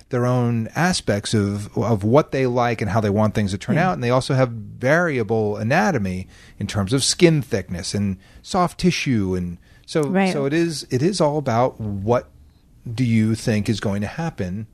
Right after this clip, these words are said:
Speaker 1: in this operation? And have you seen me do that before?
Speaker 2: Right.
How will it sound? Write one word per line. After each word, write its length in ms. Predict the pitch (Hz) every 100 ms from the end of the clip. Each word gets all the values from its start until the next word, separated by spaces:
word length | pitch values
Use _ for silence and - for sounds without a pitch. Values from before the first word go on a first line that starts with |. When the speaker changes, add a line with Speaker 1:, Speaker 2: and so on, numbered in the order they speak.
| _ _ _ -
Speaker 1:
in 140 | 113
this 180 | 110 107
operation? 880 | 107 101 120 160 180 - 90 104 110 _ _ - -
And 340 | 120 117 113
have 220 | 110 131
you 100 | 123
seen 240 | 113 139 120
me 100 | 117
do 140 | 107
that 200 | 98 87
before? 380 | - - - - - - -
Speaker 2:
Right. 280 | 240 -